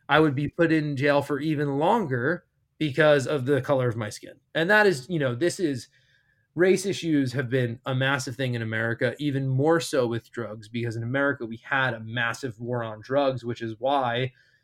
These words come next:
cannabis and psilocybin and L S D and all these other drugs are Schedule One federally illegal drugs, which in America means there is no medical benefit, which we know is bullshit,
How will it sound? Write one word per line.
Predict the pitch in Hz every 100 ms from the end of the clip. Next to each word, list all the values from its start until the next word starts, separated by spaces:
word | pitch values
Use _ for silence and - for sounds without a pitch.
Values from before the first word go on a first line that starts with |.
| _ _
cannabis | - 151 143 143 143 135
and | 135 117
psilocybin | 110 156 147 135 135 127 127 127
and | 120 117
L | 127 131
S | 131 -
D | 135 131 131
and | 120
all | 123 139
these | 147 151
other | 151 151
drugs | 139 165 139
are | 131
Schedule | - - 135 127 151 147
One | 131 127 131 127 127 127 _ _ _
federally | 147 143 143 135 143
illegal | 123 123 127 143 135 131 120 113 117 -
drugs, | - 165 156 135
which | 135 139 - _ _
in | 170 160
America | 156 175 202 208 190 160
means | 151 147 139 131 _ _
there | 143 143
is | 120
no | 127 139 147 147 151 135 -
medical | 120 127 131 135 120
benefit, | - 110 104 101 - _ _ _ _ -
which | 147 -
we | 151 151
know | 147 135
is | 120
bullshit, | - 95 95 - -